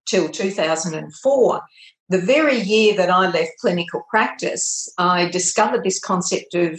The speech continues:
nutrigenomics, and really that event has changed the course of my career hereafter. So in answer to your question more directly, let me just share my s-, uh, screen for a moment,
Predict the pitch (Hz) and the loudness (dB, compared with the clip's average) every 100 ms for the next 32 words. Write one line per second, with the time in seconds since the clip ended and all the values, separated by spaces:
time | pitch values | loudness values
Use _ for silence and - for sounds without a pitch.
0 | - 180 185 180 175 185 208 226 185 - | -4 0 0 -2 -4 0 2 2 0 0
1 | 208 190 190 233 247 196 175 190 214 190 | 0 2 2 2 2 2 0 0 0 0
2 | 160 196 - - - _ _ - 196 185 | -4 -4 -6 -8 -20 _ _ -8 -2 0
3 | - - 208 190 185 - 180 - 185 185 | 0 -2 -2 0 -2 -4 -8 -2 -2 -2
4 | 175 - 170 170 165 - 180 170 175 160 | -4 -2 0 0 0 -4 -6 0 2 2
5 | - 175 165 180 226 277 - - - _ | -2 0 0 2 2 2 -2 -6 -6 _
6 | _ _ _ _ _ 247 247 233 233 233 | _ _ _ _ _ 2 4 4 4 2
7 | 262 415 370 - 226 214 202 - - 359 | 2 0 -2 -2 2 2 2 0 0 0
8 | - 202 185 185 175 170 208 220 - 170 | 0 2 2 2 0 -2 -2 -4 0 2
9 | 175 226 - 320 311 254 233 - - - | 2 0 -2 -6 -2 0 0 -2 -4 -8
10 | - - 233 226 302 302 277 - - - | -6 -2 2 2 2 0 0 -2 -6 -8
11 | - - 180 175 - - 226 240 254 247 | -10 -4 0 0 0 0 2 2 0 -2
12 | 185 165 160 190 359 | 0 0 -2 -4 -6